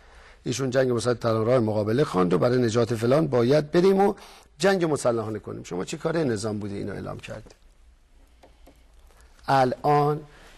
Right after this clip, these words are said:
مواضع سیاست خارجی ما هم مورد تایید ملت است، هم مورد تایید مجلسه، هم مورد تایید رهبری است. بقیه چی کارن؟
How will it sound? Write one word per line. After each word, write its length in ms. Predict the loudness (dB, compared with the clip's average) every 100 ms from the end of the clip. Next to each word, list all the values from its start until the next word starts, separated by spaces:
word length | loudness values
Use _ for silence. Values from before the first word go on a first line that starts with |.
| -2
مواضع 480 | 2 4 4 4 0
سیاست 440 | 2 0 0 -4
خارجی 460 | -2 -2 -2 -2 -4
ما 180 | -4
هم 160 | -6 -4
مورد 280 | -4 -4 -4
تایید 300 | -2 -2 0
ملت 460 | -2 -2 -2 -2
است، 320 | -4 -8 -14 -20 -20 -20 -20 -6
هم 120 | -2
مورد 260 | -2 -2 -4
تایید 300 | -4 -2 -2
مجلسه، 720 | -2 -4 -4 0 0 2 -4 -4
هم 120 | -4
مورد 280 | -2 -2 -2
تایید 280 | -2 0 2
رهبری 380 | 0 0 -6 -6
است. 280 | -12 -16 -20 -20 -20 -20 -20 -20 -20 -20 -20 -20 _ -16 -16 -4
بقیه 300 | -2 0 0
چی 140 | -2 -2
کارن؟ 360 | 2 2 0